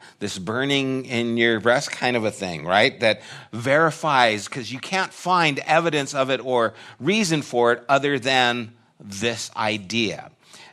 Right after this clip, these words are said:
That's not what faith is talking about. It's not also a leap into the dark, right?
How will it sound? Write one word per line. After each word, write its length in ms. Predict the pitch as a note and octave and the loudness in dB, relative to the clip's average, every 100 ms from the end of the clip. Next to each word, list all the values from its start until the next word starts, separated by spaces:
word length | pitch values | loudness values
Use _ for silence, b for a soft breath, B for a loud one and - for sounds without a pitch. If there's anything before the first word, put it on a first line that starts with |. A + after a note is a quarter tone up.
| B _ - | B _ -6
That's 320 | C#3 F3+ F3+ | -4 -2 -2
not 340 | G3 E3+ E3 | 0 0 -2
what 200 | D#3+ C#3+ | -8 -8
faith 320 | - B2+ A#2+ A#2+ | -6 -4 -4 -6
is 140 | A2+ | -12
talking 480 | - C3+ B2+ A2 F2 | -4 -2 -2 -4 -10
about. 340 | D2 C2 D2+ _ B B B B B B B _ _ | -10 -10 -12 _ B B B B B B B _ _
It's 240 | C#3 - D#3 | -4 -2 2
not 380 | F#3 G#3+ F#3 | 4 4 0
also 580 | - D3+ D3 - C#3 - - | 0 0 0 -2 -2 -2 0
a 100 | C#3+ | 2
leap 460 | C3 C#3+ E3+ D3 - - | 2 0 -2 -4 -10 -10
into 580 | D3+ D3 C#3+ - C3+ B2 | -6 -4 -4 -2 0 0
the 200 | G#2+ A2+ | 0 0
dark, 680 | G#2 A2 G2+ C2+ - - - _ _ _ _ _ _ _ _ _ _ _ _ - | -2 0 0 0 -6 -20 -20 _ _ _ _ _ _ _ _ _ _ _ _ -10
right? 260 | G#2 G#2+ | -8 -8